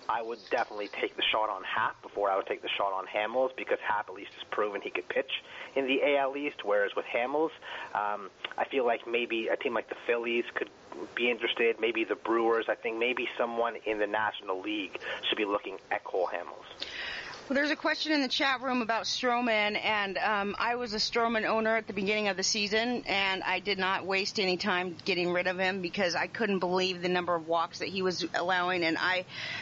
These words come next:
Speaker 2: um, I, I just, I didn't see the same Stroman that I drafted, that's for sure. Uh,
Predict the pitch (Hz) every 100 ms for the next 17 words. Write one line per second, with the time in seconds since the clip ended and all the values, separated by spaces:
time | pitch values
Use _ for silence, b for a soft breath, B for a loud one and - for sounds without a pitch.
0 | B 220 202 190 - 190 202 - 196 220
1 | 214 - - - - 220 247 226 - 247
2 | 208 226 220 202 - 214 208 196 185 180
3 | 180 185 202 - 165 170 180 - 180 202
4 | 185 165 - B B - 190 190